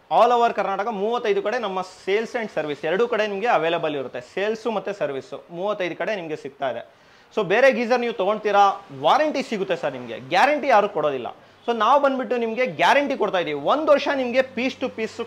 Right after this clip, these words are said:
coil ಆಗ್ಲಿ, element ನಿಮ್ಗೆ thermostat ಆಗ್ಲಿ ಏನಾನ ಹೋಯ್ತು, ಏನಾನ failure ಆಯ್ತು, ಬಿಸಿನೀರು ಬರ್ತಾ ಇಲ್ಲ, auto cut off ಆಗ್ತಾ ಇಲ್ಲ ಅಂದ್ರೆ one year piece to piece ನಿಮ್ಗೆ replacement guarantee ಕೊಡ್ತಾ ಇದೀವಿ. ಯಾರು ಅಷ್ಟೇ ಯಾವುದೇ company ಆಗ್ಲಿ ನಿಮ್ಗೆ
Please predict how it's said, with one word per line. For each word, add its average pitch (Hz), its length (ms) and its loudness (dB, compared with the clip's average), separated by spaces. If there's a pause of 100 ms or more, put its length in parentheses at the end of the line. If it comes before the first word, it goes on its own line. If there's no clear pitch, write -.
coil 208 340 4
ಆಗ್ಲಿ, 196 340 2
element 185 480 -4
ನಿಮ್ಗೆ 170 220 -6
thermostat 185 560 -4
ಆಗ್ಲಿ 160 200 -2
ಏನಾನ 160 200 -6
ಹೋಯ್ತು, 147 540 -6
ಏನಾನ 160 280 -6
failure 147 380 -6
ಆಯ್ತು, 135 240 -6
ಬಿಸಿನೀರು 147 400 -10
ಬರ್ತಾ 135 260 -8
ಇಲ್ಲ, 127 120 -6
auto 156 280 -6
cut 151 140 -10
off 139 160 -16
ಆಗ್ತಾ 127 220 -8
ಇಲ್ಲ 120 120 -10
ಅಂದ್ರೆ 139 480 -16 (240)
one 254 160 2
year 285 400 2
piece 262 180 -4
to 262 80 -6
piece 247 200 -10
ನಿಮ್ಗೆ 226 220 2
replacement 247 580 0
guarantee 190 400 -2
ಕೊಡ್ತಾ 156 240 -6
ಇದೀವಿ. 113 280 -8
ಯಾರು 233 420 0
ಅಷ್ಟೇ 190 340 -4
ಯಾವುದೇ 185 320 0
company 185 320 -6
ಆಗ್ಲಿ 160 260 -4
ನಿಮ್ಗೆ 143 240 -8